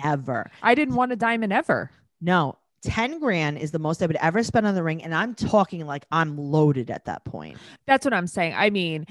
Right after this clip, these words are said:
Speaker 2: that's, like, the most fuck you money where I can afford a three point four million dollar house. You know what I'm
Speaker 1: Right.
Speaker 2: saying? Like,
Speaker 1: But I'm
Speaker 2: come
Speaker 1: not,
Speaker 2: on.
Speaker 1: and I'm still only spending ten grand on the ring.
Speaker 2: Yeah, no,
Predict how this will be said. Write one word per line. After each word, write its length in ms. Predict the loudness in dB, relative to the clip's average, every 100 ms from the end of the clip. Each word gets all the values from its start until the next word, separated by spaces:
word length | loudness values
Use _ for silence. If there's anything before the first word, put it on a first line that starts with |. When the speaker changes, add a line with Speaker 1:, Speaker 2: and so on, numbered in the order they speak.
| -14 4
Speaker 2:
that's, 320 | 6 6 4
like, 380 | 2 2 -2 _ _
the 220 | 2 4 4
most 480 | 4 4 4 0
fuck 340 | -4 -2 -2 -4
you 120 | -2
money 200 | -2 -2
where 180 | 2 4
I 100 | 4
can 160 | 4 0
afford 560 | 0 2 4 6 4 0
a 120 | -4
three 260 | -2 -4 0
point 280 | 2 2
four 180 | 4 2
million 260 | 2 -4 -2
dollar 280 | -2 0 -2
house. 340 | -4 -6 -4
You 80 | 0
know 80 | 4
what 80 | 4
I'm 40 |
Speaker 1:
Right. 80 | 4
Speaker 2:
saying? 380 | 4 2 0 4
Like, 180 | 6 8
Speaker 1:
But 80 |
I'm 120 | 8 6
Speaker 2:
come 100 | 6
Speaker 1:
not, 220 | 4 2
Speaker 2:
on. 60 |
Speaker 1:
and 80 | -2
I'm 100 | -2
still 240 | -2 0 2
only 180 | 0 -2
spending 300 | -4 -6 -6
ten 180 | -8
grand 220 | -4 -6 -6
on 40 |
the 60 | -10
ring. 300 | -12 -14 -10
Speaker 2:
Yeah, 260 | 0 2 2
no, 320 | 2 2 0